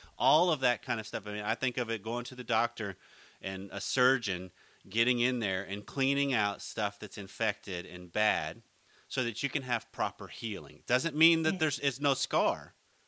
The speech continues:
Speaker 1: but it, it, and there, and there isn't still discomfort from it. I mean, I've had surgery and I still have p-, times
Speaker 2: Mm-hmm.
Speaker 1: of,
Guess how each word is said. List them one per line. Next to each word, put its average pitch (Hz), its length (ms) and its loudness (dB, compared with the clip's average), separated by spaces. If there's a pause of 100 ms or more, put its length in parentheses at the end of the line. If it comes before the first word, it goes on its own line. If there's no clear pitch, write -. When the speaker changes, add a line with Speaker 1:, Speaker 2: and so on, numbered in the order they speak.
(920)
Speaker 1:
but 120 240 0
it, 107 220 -4
it, 113 200 0 (140)
and 110 140 -4
there, 104 200 0
and 113 140 -2
there 117 120 2
isn't 123 180 -4
still 131 180 -4
discomfort 117 640 -4
from 196 320 -2
it. - 200 -10
I - 40 -12
mean, 104 140 -6
I've 120 160 0
had 143 160 2
surgery 123 560 -2
and 110 120 -6
I 117 100 0
still 156 260 -2
have 127 240 2
p-, - 140 -20
times 107 320 -2
Speaker 2:
Mm-hmm. - 20 -6
Speaker 1:
of, 92 100 -12